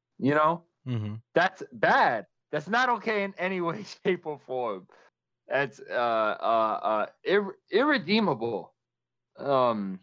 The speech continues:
Speaker 1: he needs to go down.
Speaker 2: Oh, yeah.
Speaker 1: That better be Vivi's arc, that she takes over the news industry.
Speaker 2: Yeah, I think she would have a country to run and probably <laughs> not be able to do that, but
Speaker 1: That's not as important.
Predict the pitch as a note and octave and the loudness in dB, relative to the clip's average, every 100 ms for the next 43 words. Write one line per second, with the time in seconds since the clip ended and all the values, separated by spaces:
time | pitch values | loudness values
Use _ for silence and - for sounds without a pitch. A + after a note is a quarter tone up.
0 | - D3+ A3+ C4+ - G3 E3 D#3 C3+ A#2 | -4 0 2 2 0 2 4 4 4 2
1 | F2+ - _ _ _ _ _ _ _ _ | 0 -8 _ _ _ _ _ _ _ _
2 | _ _ G3+ F#3+ G#2+ F2+ - C#3 D#3+ G#3+ | _ _ -4 -2 -4 -6 0 2 4 2
3 | G#3 F#3+ E3 E3+ D3+ C#3 A2+ C3 C3 A#2 | 0 -2 0 0 -2 -4 -2 2 2 2
4 | F2+ - A#2 A2+ C#3+ C3+ C3 - _ - | 0 -4 -4 -4 -6 -6 -8 -14 _ -20
5 | - _ C3+ C3 C3+ A#2 A2+ A2 A2 G2+ | -20 _ -2 2 0 2 0 0 0 0
6 | G2 F#2+ - G2 G2 - _ _ _ _ | -2 -4 -2 0 0 -6 _ _ _ _
7 | _ _ _ _ _ _ _ _ _ _ | _ _ _ _ _ _ _ _ _ _
8 | _ _ _ _ _ B2 A#2 A2 G#2 G#2+ | _ _ _ _ _ -6 -2 0 -2 -6
9 | B2 D3+ - C#3 A#2 A#2 G#2 A#2+ A2+ G2+ | -8 -8 -6 -6 -2 -4 -4 -6 -6 -8
10 | F#2+ F#2+ G2 G2 G2+ - - G2+ G2+ G2 | -10 -10 -10 -10 -12 -16 -18 -10 -10 -10
11 | F#2+ F2+ - - A#2 A#2 G#2+ A2+ G2+ G#2 | -12 -12 -12 -8 -8 -8 -14 -14 -14 -16
12 | - _ _ D3+ A#2+ - D3 C#3 _ _ | -18 _ _ -18 -16 -12 -14 -14 _ _
13 | _ _ _ _ _ _ _ _ _ _ | _ _ _ _ _ _ _ _ _ _
14 | _ - A#2 - A#2 G2+ G2 F#2+ F#2 G2+ | _ -4 -2 2 2 4 2 0 -6 -6
15 | G2+ - | -6 -10